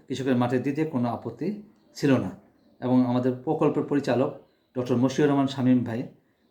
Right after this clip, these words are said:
উনি আমাকে এই প্রকল্প বিস্তারের কাছে যথেষ্ট সহযোগিতা করেছেন, সেই জন্য আমি ওনার প্রতি কৃতজ্ঞ।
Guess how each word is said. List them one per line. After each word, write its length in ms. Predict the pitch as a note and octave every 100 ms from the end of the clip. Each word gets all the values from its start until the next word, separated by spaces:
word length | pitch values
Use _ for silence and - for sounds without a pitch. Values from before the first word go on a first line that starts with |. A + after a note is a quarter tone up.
| _
উনি 180 | D#3+ E3+
আমাকে 240 | D3 -
এই 60 | B2+
প্রকল্প 560 | C3 B2+ B2+ - C#3 D#3 _ -
বিস্তারের 480 | A#2 C3+ D3+ D3 C#3+
কাছে 380 | B2+ A#2+ D3 - - _ _
যথেষ্ট 460 | D3 D#3+ G3+ F#3+ E3+
সহযোগিতা 480 | C#3 B2 A#2 G#2+
করেছেন, 360 | G#2 A2+ G#2+ G#2+ - _ _ _ -
সেই 180 | D3+
জন্য 200 | D3 C#3
আমি 140 | B2 B2
ওনার 180 | A2+ A2
প্রতি 200 | B2+ B2
কৃতজ্ঞ। 520 | - D3 A#2 A2+